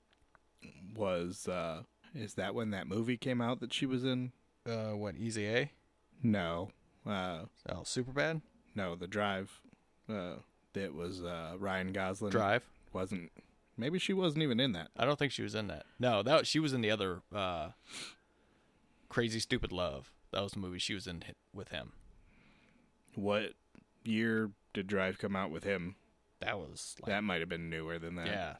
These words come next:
Speaker 2: that was, like,
Speaker 1: Eleven, maybe twelve?
Speaker 2: thirteen or fourteen, I
Speaker 1: Really?
Speaker 2: think.
Speaker 1: Was
Speaker 2: I,
Speaker 1: it? No,
Speaker 2: I
Speaker 1: it
Speaker 2: don't
Speaker 1: couldn't have been that recent.
Speaker 2: I, I didn't think that was that long ago.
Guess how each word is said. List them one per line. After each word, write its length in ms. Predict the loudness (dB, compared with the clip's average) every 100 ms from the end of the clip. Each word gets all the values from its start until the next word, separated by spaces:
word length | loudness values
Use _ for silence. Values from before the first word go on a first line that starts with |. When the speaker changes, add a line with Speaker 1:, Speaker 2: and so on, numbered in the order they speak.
| -6
Speaker 2:
that 160 | -4 -4
was, 140 | -6
like, 340 | -8 -10 -14 -20 _ _ _ _ _ _ -8
Speaker 1:
Eleven, 540 | -6 -4 -2 -2 0
maybe 360 | 0 0 0 -2
twelve? 480 | 0 0 0 -2 -10 -20 _ _ _ _ _ _ -20 _ _ -20 _ _ _ _ -4
Speaker 2:
thirteen 340 | -2 -2 -4
or 60 | -2
fourteen, 560 | -2 -2 -2 -4 -4 0
I 40 |
Speaker 1:
Really? 280 | 2 4 2
Speaker 2:
think. 80 | -2 -2
Speaker 1:
Was 160 | 0
Speaker 2:
I, 20 | -2
Speaker 1:
it? 60 | -6 -20 -16 -4
No, 120 | 0
Speaker 2:
I 80 | 2
Speaker 1:
it 40 |
Speaker 2:
don't 120 | 2
Speaker 1:
couldn't 200 | 2 0
have 80 | 2
been 140 | -2 0
that 180 | -2 -2
recent. 360 | -4 -6 -12 -18 _ _ -16
Speaker 2:
I, 200 | -8 -6
I 260 | 0 0 0
didn't 140 | -2
think 140 | -6 -6
that 120 | -8
was 100 | -6
that 180 | -6 -4
long 180 | -4 -2
ago. 240 | -2